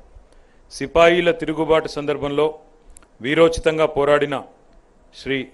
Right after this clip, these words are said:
ఝాన్సీ లక్ష్మీబాయి, "స్వాతంత్రం నా జన్మ హక్కు" అని చాటిన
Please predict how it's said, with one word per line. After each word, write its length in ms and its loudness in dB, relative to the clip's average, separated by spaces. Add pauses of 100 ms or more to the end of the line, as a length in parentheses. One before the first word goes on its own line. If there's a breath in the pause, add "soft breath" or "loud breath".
(140)
ఝాన్సీ 420 -4
లక్ష్మీబాయి, 640 -4 (600 soft breath)
"స్వాతంత్రం 680 0
నా 120 0
జన్మ 300 -2
హక్కు" 340 0
అని 140 -2 (100)
చాటిన 360 -4